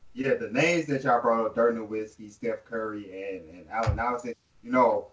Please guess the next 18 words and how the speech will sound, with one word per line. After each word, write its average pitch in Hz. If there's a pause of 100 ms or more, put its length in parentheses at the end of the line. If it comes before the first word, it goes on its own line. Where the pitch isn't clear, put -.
initially 170
it's 151
a 127
shock -
to 127
have 123
them 120 (100)
on 110
the 92
Mount 110
Rushmore, 104
but 104 (380)
after, 143
you 127
know, 117
hearing 131
you 120
guys' 110